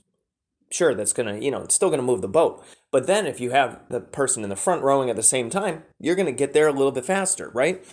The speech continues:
So if you're doing magic for someone else and they are open to it, have them focus on the sigil. If, you know,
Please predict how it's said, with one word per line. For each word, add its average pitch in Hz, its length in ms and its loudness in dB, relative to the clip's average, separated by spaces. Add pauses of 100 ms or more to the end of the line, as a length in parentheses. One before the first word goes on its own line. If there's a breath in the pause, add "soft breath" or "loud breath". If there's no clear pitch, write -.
(200 loud breath)
So 175 180 4
if 156 80 4
you're 208 100 -2
doing 247 220 2
magic 165 300 0
for 175 100 0
someone 147 280 0
else 139 180 -2
and 113 100 -2
they 123 100 4
are - 140 0
open 180 300 0
to 196 160 2
it, 202 120 -2 (300 loud breath)
have 196 240 2
them 196 140 -2
focus 190 420 2
on 175 140 0
the 151 80 0
sigil. 139 440 2 (440 loud breath)
If, 190 320 2 (100)
you - 220 -4
know, 123 180 -2